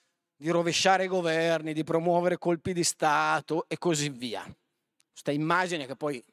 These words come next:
riflessa anche in una certa, una certa iconografia, no? La, la, i, i tentacoli della cia che avvolgono il pianeta e così via. La cia è uno strumento di chi governa, del decisore e in ultimo del presidente per il tramite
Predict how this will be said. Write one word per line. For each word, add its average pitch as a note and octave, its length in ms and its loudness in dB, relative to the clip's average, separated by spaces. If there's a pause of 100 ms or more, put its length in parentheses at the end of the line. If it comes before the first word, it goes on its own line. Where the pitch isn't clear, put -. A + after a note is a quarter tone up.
(180)
riflessa C#3 640 -4
anche C#3 280 -8
in B2 80 -8
una A#2 80 -14
certa, G#2+ 520 -14
una - 420 -20
certa - 300 -6
iconografia, C#3+ 960 -6
no? C3 300 -6
La, A#2+ 100 -8 (120)
la, F2 220 -20 (460)
i, A#2 220 -14
i B2+ 60 -10
tentacoli D3+ 680 0
della C#3+ 180 -2
cia D#3 360 -2
che - 100 -10
avvolgono D3 560 -2
il C#3 100 -8
pianeta D#3 520 -4
e C#3+ 80 -4
così C#3+ 320 -6
via. A#2+ 240 -14 (500)
La G3+ 100 -2
cia C4 360 -2
è A3+ 160 -2
uno G3+ 220 -4
strumento A#3 760 -4
di F3 140 -10
chi A#3 160 -12
governa, E3 480 -2 (840)
del F3 180 -4
decisore E3+ 760 -4 (360)
e F#3 140 -4
in F#3+ 80 -2
ultimo G#3+ 400 -6
del E3+ 120 0
presidente F3+ 760 0
per E3 180 -2
il D#3 140 -6
tramite F#3+ 720 -4